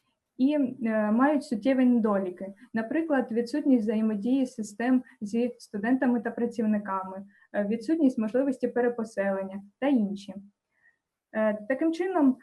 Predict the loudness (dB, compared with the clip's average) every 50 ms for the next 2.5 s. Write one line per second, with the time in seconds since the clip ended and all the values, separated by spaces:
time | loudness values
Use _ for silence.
0 | -10 -10 -2 2 4 4 6 4 4 2 2 2 2 2 0 -2 -6 -8 -8 -6
1 | -4 0 2 2 4 2 2 0 0 0 0 0 0 0 -2 -6 -6 -2 2 2
2 | 4 4 2 2 2 2 0 0 -2 -6